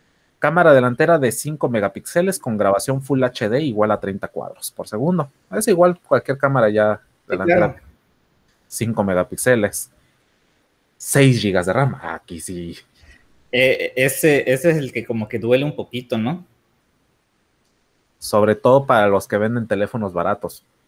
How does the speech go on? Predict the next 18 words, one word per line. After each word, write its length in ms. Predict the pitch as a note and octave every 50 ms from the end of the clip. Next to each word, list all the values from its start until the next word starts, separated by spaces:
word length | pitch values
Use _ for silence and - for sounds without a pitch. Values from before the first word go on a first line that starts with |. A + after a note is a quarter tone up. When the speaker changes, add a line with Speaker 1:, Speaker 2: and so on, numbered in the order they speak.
| _ _ -
Speaker 1:
Ahí, 420 | G#2 A2 A2 A2+ A#2 A2+ A#2 A#2
este, 420 | G#2 G#2 - - - - G2+ F#2+ E2+
ahí 140 | D#2+ A2
te, 400 | G#2+ - A#2 G#2+ G#2+ G#2+ G2+ G2+
este, 440 | F#2+ F2 - - - F#2+ F#2+ G2 F#2+
te 120 | - - F#2+
están 220 | - - A2+ A2+
llamando 320 | A2+ A2 A2+ A#2 B2 B2
Lanix. 560 | A#2 A2+ A#2 B2 A2+ - - - - - - _ _ _ _ _ _ _ _ _
¿Lanix 300 | G#2 C3+ D#3+ C3+ - -
todavía 260 | - A2+ A#2+ G#2 -
existe? 480 | - - - F2 - - - C#4+ D4 _ _ _ _ _ _ _ _ _ _ _ _ _ _ _ _ _ _ _ _ _ _ _ _ _ -
Speaker 2:
<laughs> 1500 | - - - - F3+ F3+ - G#3+ - - - F4+ F4+ - - F4 - - F#4+ F4 - - - F4 F4+ F4+ E4 C4 - -
Em, 760 | - B2+ B2 B2+ B2 B2 B2 B2 B2 B2 B2 A#2+ A#2 A#2 A#2 A2+
yo 120 | B2+ C#3+
creo 160 | - G#3 G#3 F#3
que 100 | D3 B2+
sí. 320 | - - F3 A3+ C#4 F4